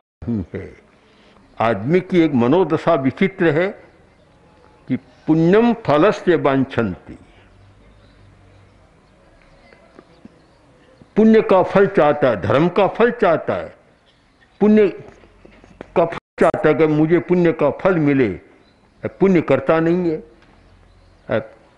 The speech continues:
पापम नेच्छन्ति मानवा, पाप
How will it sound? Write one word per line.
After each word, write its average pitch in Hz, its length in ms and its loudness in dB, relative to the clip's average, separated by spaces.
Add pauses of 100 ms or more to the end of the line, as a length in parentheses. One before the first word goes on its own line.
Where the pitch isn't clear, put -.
(180)
पापम 143 380 0
नेच्छन्ति 180 640 0
मानवा, 190 440 0 (1300)
पाप 170 580 0